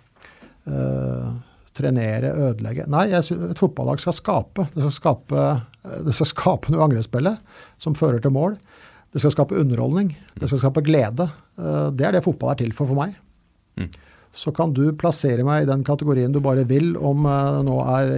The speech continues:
Speaker 1: gjennombruddshissig eller ballbesittende. Hva er det for en diskusjon? Vi kan jo ikke ha det ene eller det andre. Det er jo blandingsforholdet her sånn som er viktig. Eh, og så må du gripe de øyeblikkene som er, da, for nå, og bare nå, er det mulig å kontre, og da gjør vi det skikkelig.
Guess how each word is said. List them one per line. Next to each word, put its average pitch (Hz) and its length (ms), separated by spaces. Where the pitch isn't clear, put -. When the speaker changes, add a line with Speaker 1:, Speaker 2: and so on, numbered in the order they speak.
Speaker 1:
gjennombruddshissig 131 880
eller 143 140
ballbesittende. 131 520
Hva - 100
er 160 80
det 131 140
for 143 80
en 151 80
diskusjon? 190 480
Vi 170 120
kan 156 160
jo 120 80
ikke 160 160
ha 139 80
det - 160
ene 127 400
eller 127 200
det 196 80
andre. 175 360
Det 139 80
er 147 60
jo 156 100
blandingsforholdet 151 840
her 147 100
sånn 147 160
som 156 80
er 156 80
viktig. 135 300
Eh, 151 200
og 160 160
så 165 80
må 160 80
du 160 120
gripe 151 400
de 151 80
øyeblikkene 127 400
som 156 120
er, 190 120
da, 156 80
for 156 80
nå, 143 240
og 170 120
bare 143 200
nå, 170 140
er 143 100
det 151 80
mulig 135 220
å - 20
kontre, 147 380
og 156 100
da 151 80
gjør 123 160
vi 127 80
det 135 80
skikkelig. 185 360